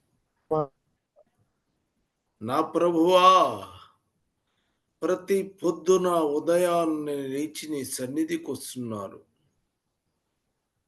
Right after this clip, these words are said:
Speaker 2: లోకంలో ఎన్నో పనులు ఉన్నాయి, అయినా మాకు అవసరం లేదు. నీవే కావాలి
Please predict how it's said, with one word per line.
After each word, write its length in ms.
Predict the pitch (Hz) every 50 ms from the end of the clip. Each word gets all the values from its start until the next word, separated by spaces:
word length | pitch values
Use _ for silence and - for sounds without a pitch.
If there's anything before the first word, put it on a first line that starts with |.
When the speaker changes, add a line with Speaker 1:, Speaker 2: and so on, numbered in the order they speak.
| _ _ _ _ _ _ _ _ _ _ _ _ _ _ _ _ _ _ _ -
Speaker 2:
లోకంలో 680 | 127 127 127 135 139 135 135 - 139 120 123 123 123 120
ఎన్నో 320 | 117 110 110 113 117 120
పనులు 360 | 117 117 113 110 110 104 104
ఉన్నాయి, 380 | 104 101 98 95 95 101 98 - _ _ _ _ _ _ _ _ _ _ _ _ _ _ - 113
అయినా 360 | 113 110 110 110 110 107 98 95
మాకు 360 | 98 101 101 98 - - 104
అవసరం 680 | 110 107 107 113 107 - - 123 104 98 98 95 87
లేదు. 300 | 82 90 90 95 - - - _ _ _ _ _ _ _ _ _ _ _ _ _ _ _ _ _ _ _ _ _ _ _ _ _ _ _ _ _ _ _ _ _ _ _ _ _ _ - -
నీవే 380 | 175 180 202 220 226 233 233 226
కావాలి 880 | 226 226 233 233 226 226 233 240 240 254 254 233 185 147 113 - -